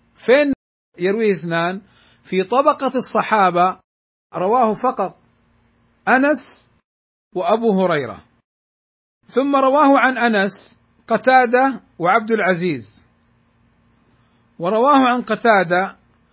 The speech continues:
شعبة وسعيد، ورواه عن عبد العزيز إسماعيل بن عليا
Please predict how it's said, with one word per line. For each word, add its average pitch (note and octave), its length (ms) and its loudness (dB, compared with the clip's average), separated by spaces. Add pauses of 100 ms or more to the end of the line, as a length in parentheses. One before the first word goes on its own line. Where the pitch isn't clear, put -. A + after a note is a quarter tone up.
(320)
شعبة A#3+ 680 0 (240)
وسعيد، F3 580 -2 (1400)
ورواه A#3 880 0
عن G3 160 -2
عبد G#3+ 180 -4
العزيز G3+ 440 -4
إسماعيل G3 460 -4
بن G3 140 -4
عليا A3 640 -2